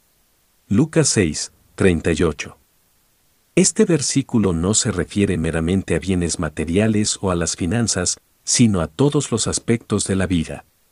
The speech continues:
Lo que le damos a Dios, Él nos lo devuelve en mayor abundancia, somos multiplicados y encontramos renovación, gozo,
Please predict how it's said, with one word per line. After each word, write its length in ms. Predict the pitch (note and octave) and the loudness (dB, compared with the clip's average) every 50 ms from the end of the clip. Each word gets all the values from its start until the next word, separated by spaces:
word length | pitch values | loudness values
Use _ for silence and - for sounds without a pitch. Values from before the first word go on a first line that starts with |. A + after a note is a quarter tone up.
| _ _ _ _ _ _ _ _ _ _ _ _ _ - | _ _ _ _ _ _ _ _ _ _ _ _ _ 0
Lo 180 | - A#2 A2 | 2 2 2
que 120 | - - G2+ | 2 2 0
le 120 | F2+ E2 | 0 0
damos 380 | D#2 F#2 F#2+ F#2+ F2+ F2 - - | 0 0 0 0 0 0 0 -2
a 60 | F#2+ | -2
Dios, 440 | - G2+ G2+ F2+ D2+ - - - - _ _ _ _ - | 0 2 2 2 0 -2 -4 -8 -10 _ _ _ _ 0
Él 240 | - G#2+ G2+ F#2 | 2 4 4 4
nos 260 | F2+ F2+ F#2 F2 - - | 2 0 0 -2 -2 -4
lo 80 | F2 | -4
devuelve 480 | D#2+ - D2+ D2 F#2 A2 B2+ C3+ C#3+ C#3+ | -2 -4 -2 2 2 2 4 4 2 2
en 120 | B2+ A2 | 2 2
mayor 360 | F2 D#2 D#2 D2+ G2 G#2 A#2 | 0 0 0 2 2 2 2
abundancia, 760 | B2+ G#2 - F2+ E2 D2+ - G2+ G2+ F#2 E2 - - D#2 C#2+ - _ _ _ _ _ | 2 2 0 -2 -2 0 0 2 2 0 0 -2 -4 -6 -8 -10 _ _ _ _ _
somos 480 | - - - D3 D#3+ E3+ E3+ - - | 0 2 4 4 4 4 2 2 0
multiplicados 880 | C#3 B2+ A2 - A#2 A2 - F#2+ - - - C3 D3 C#3 C#3+ C3 - - - | 0 0 0 0 -2 -2 -2 -4 -4 -2 0 0 0 2 0 0 0 0 -2
y 40 | G#2+ | -2
encontramos 760 | F#2 E2+ - - D#2+ D2+ - - G2+ G#2 G#2+ G2+ F#2 - | -2 -2 -2 -4 -6 -4 -2 0 2 2 4 2 0 0
renovación, 680 | - F#2+ F#2 E2 C#2+ D2 D2+ - - C3 B2+ A2+ F2 D#2+ - _ _ _ - | -2 -2 -2 -2 -4 -4 -2 0 2 2 2 2 -2 -6 -10 _ _ _ -4
gozo, 500 | - F2 G#2 A2+ - - - D#2+ - | 2 4 4 4 4 2 -2 -4 -8